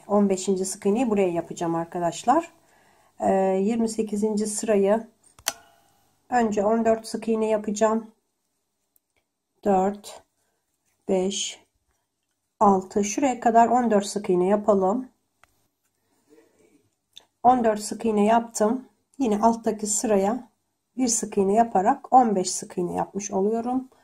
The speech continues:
Yirmi sekizinci sırada. Yirmi dokuzuncu sıradayım. Döndüm.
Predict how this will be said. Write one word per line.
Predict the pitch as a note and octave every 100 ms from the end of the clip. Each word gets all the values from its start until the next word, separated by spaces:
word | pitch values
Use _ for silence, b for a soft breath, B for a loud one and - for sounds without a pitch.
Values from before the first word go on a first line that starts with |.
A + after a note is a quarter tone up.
| b b b -
Yirmi | A3+ A3
sekizinci | G#3 G#3+ G#3 G3+ G3+ G3 G3
sırada. | - F#3+ F#3 F#3 G#3 C4 B B B -
Yirmi | A3 C4 A#3+
dokuzuncu | G#3+ G#3+ G#3+ G#3 G#3 A3
sıradayım. | - G#3 F#3+ F#3 F#3 G3 G#3+
Döndüm. | G#3 G#3 G3+ F#3+ F#3 F#3+ A#3 A#3